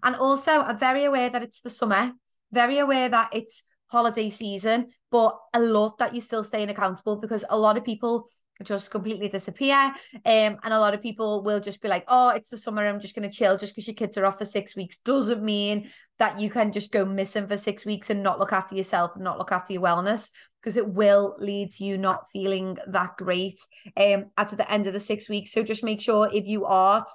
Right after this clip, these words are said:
wrapped up in the chaoticness of the summer holidays, that you're still thinking about doing something each day for yourself, whether that be fueling your body well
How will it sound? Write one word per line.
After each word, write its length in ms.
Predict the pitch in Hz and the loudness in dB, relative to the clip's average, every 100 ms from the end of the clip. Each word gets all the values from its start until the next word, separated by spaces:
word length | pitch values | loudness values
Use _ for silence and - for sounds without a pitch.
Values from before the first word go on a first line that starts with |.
| _ _ _ 196 | _ _ _ 0
wrapped 320 | 220 214 226 | 0 0 -4
up 160 | 214 214 | -4 -4
in 180 | 214 | -4
the 80 | 208 | -4
chaoticness 640 | 208 202 190 208 214 214 208 | -2 0 0 -4 -6 -6 -6
of 100 | 208 | -6
the 80 | |
summer 220 | 196 202 185 | -4 -2 0
holidays, 600 | 185 185 202 214 214 - - - | 0 0 2 2 0 -6 -20 -6
that 120 | 190 | -4
you're 80 | 202 | -4
still 220 | 196 220 | -2 -2
thinking 280 | 208 202 185 | 0 -4 -4
about 240 | 202 208 202 | -2 -2 0
doing 220 | 190 196 | -4 -4
something 600 | - - 208 196 220 214 | -8 -4 -4 -2 -4 -4
each 260 | 220 - | -8 -4
day 120 | 202 190 | -4 -4
for 140 | - | -2
yourself, 400 | 196 190 180 185 | -4 0 0 0
whether 140 | 190 | -2
that 200 | 190 180 | 0 -2
be 80 | 196 | -2
fueling 400 | 180 240 247 240 | -8 -2 0 0
your 60 | 233 | 2
body 260 | 214 202 | 0 0
well 400 | 190 190 190 196 | 0 2 4 2